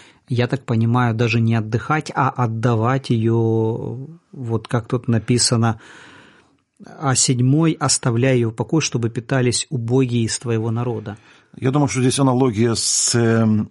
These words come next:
Speaker 2: первой книгой, э, Библии, где речь идёт о сотворении мира, и в седьмой день Бог почил. И, по сути, это является образом того шаббата, который мы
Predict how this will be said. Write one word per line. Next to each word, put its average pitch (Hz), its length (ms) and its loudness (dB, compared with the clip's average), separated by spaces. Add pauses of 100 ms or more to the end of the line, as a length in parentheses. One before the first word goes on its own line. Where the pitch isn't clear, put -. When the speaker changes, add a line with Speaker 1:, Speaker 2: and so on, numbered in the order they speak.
(100)
Speaker 2:
первой 107 280 0
книгой, 98 580 0 (320)
э, 87 240 -8
Библии, 90 520 0 (280)
где 95 220 -4
речь 95 220 0
идёт 92 100 0
о 92 60 -4
сотворении 95 500 0
мира, 117 500 2 (420)
и - 60 -14
в - 60 -12
седьмой 95 480 0 (220)
день 95 480 0
Бог 90 260 -2
почил. 98 480 -2 (260)
И, - 100 -8
по 98 120 -6
сути, 113 300 -2
это 101 120 0
является 101 520 0
образом 95 400 0
того 92 220 0
шаббата, 101 500 -2
который 95 500 -4
мы 90 380 0